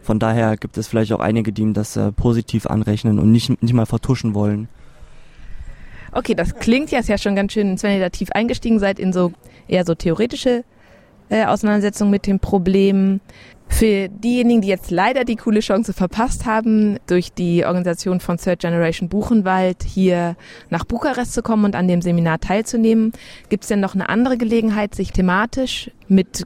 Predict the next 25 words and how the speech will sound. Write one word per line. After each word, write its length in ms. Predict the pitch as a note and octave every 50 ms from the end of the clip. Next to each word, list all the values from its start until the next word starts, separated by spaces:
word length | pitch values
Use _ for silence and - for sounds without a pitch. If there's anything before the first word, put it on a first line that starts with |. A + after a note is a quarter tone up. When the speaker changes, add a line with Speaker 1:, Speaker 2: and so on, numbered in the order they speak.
| - -
Speaker 2:
diesem 140 | E3 F3+ F3
ganzen 680 | F#3 F3+ F#3 - - F#3+ F#3 F#3 F#3 F3+ F3+ F3 E3+
Komplex 420 | - - F#3 F#3 - F#3+ F#3+ - -
auseinanderzusetzen 720 | - E3+ F#3 F3 G3+ A3+ A#3+ - - A3 G#3+ - - G3
und 160 | G3 - F3+ -
vielleicht 400 | - F#3 E3+ E3+ F3+ G3 - G#3
auch 80 | -
in 80 | E3+ F#3+
einem 120 | F3+ F3+
Kontext, 520 | - - F#3+ G3 F#3+ - G3+ F#3+ - - -
wo 100 | F#3 F3
eben, 560 | - F3+ F3 F3 F3 F3 F3 F3 E3+ E3+ - -
ja, 300 | E3+ E3+ D#3+ D3 D3+ - - F3 E3 - -
wo 120 | - F#3 F3
eine 120 | F3+ D3
internationale 560 | A#3 B3 C#4+ B3 A#3+ A#3 - A#3 A3 G#3+ G#3
Jugendbegegnung 560 | G#3 G#3 A3 A3+ G#3 - G#3+ - G#3 G3+ G3
oder 160 | F3 E3+ E3+ E3
internationale 960 | D#3+ - - G3 - F#3+ F#3 F3+ - - G3 F#3 F3+ F3 F3+ F3+ F3+ F3+ F#3 - - - - -
Begegnung 360 | - F#3 F#3+ F3+ F#3 F#3 F#3
von 160 | - - F3+
Aktivistinnen 580 | - - - - F#3 F3 F3+ - - F#3 F3+ F3+
möglich 400 | F3+ F3+ - - - F#3+ - -
ist? 320 | - F3+ - - - - - - - - - - - - _ - - - -
Speaker 1:
Ähm, 640 | - C3+ C3 B2+ B2 A#2+ A#2 A#2 A2+ A2 A2 G#2+